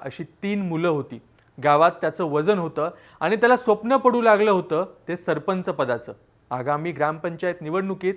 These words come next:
आपल्याला सरपंच व्हायचंय हे त्याने मनाशी पक्क केलं होतं. पण त्याच्या या स्वप्नासमोर एक मोठी कायदेशीर अडचण होती, ती म्हणजे महाराष्ट्रातील दोन अपत्याचा नियम. आपल्याकडे तीन मुलं आहेत आणि जर आपण निवडणूक लढवली तर आपण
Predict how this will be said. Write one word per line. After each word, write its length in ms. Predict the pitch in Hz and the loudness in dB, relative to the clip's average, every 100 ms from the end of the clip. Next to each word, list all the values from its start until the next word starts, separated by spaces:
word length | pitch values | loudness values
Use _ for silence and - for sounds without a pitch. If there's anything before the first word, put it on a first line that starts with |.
| - - - 170 | -8 -20 -2 0
आपल्याला 380 | 170 220 226 | 4 6 6
सरपंच 520 | 233 202 208 254 262 269 | 6 2 2 0 4 6
व्हायचंय 520 | 214 185 - 156 170 | 6 6 2 -2 -2
हे 160 | 156 | -4
त्याने 280 | 180 175 175 | -4 -4 -4
मनाशी 400 | 175 156 160 196 | -4 -4 -6 -8
पक्क 340 | 190 180 175 185 | -6 -6 -4 -6
केलं 260 | 170 147 | -4 -2
होतं. 240 | 123 - - _ _ _ _ | -4 -6 -16 _ _ _ _
पण 140 | 233 | 0
त्याच्या 320 | 233 233 226 226 | 4 2 4 4
या 140 | 226 | 4
स्वप्नासमोर 720 | 220 196 185 214 214 175 180 - | 0 -4 0 -2 -2 -2 -2 -2
एक 200 | 160 175 | -6 -6
मोठी 300 | 156 147 196 | -8 -6 -8
कायदेशीर 640 | 190 160 143 143 160 202 - | -6 -2 -2 -2 -2 -4 -2
अडचण 340 | 151 156 196 | -2 0 -2
होती, 240 | 160 120 120 _ - | -2 -6 -14 _ -10
ती 80 | 175 | -4
म्हणजे 400 | 185 165 170 185 - - _ 160 | -4 -2 -2 -4 -8 -20 _ -2
महाराष्ट्रातील 880 | 170 196 247 - 202 - 180 175 | 4 6 6 4 0 0 -4 -2
दोन 260 | 147 185 190 - | 2 2 2 -4
अपत्याचा 720 | 143 180 170 - 165 165 165 | -2 0 -2 -4 -4 -2 -4
नियम. 260 | 143 117 110 _ _ _ - | -4 -8 -10 _ _ _ -8
आपल्याकडे 460 | 139 165 214 220 214 | -6 2 2 6 4
तीन 320 | 214 233 254 | 4 0 0
मुलं 260 | 240 233 226 | 0 6 6
आहेत 320 | 185 180 180 | 6 4 -2
आणि 180 | 156 165 | -4 -4
जर 200 | 170 185 | 0 2
आपण 340 | 165 180 170 | 2 0 -4
निवडणूक 440 | 160 170 180 185 175 | -4 -4 -4 -4 0
लढवली 440 | 180 196 160 190 - - - | 4 4 2 -4 -8 -20 0
तर 80 | 226 | 4
आपण 280 | 214 220 | 4 4